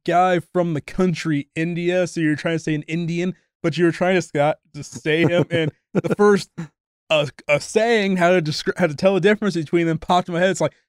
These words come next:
Speaker 1: "Do not say that."
Speaker 2: Yeah, yeah, yeah, <laughs> yeah.
Speaker 1: The filters are there.
Speaker 2: <laughs>
Speaker 1: It's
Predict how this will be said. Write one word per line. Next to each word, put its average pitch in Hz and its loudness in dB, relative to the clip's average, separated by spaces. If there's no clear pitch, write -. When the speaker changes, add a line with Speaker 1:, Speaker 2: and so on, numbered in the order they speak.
Speaker 1:
"Do 202 8
not 180 4
say 151 -2
that." 117 -4
Speaker 2:
Yeah, 147 4
yeah, 123 2
yeah, 113 -2
<laughs> - -6
yeah. 165 -4
Speaker 1:
The 185 0
filters 190 4
are 156 2
there. 147 2
Speaker 2:
<laughs> 190 -2
Speaker 1:
It's 165 -4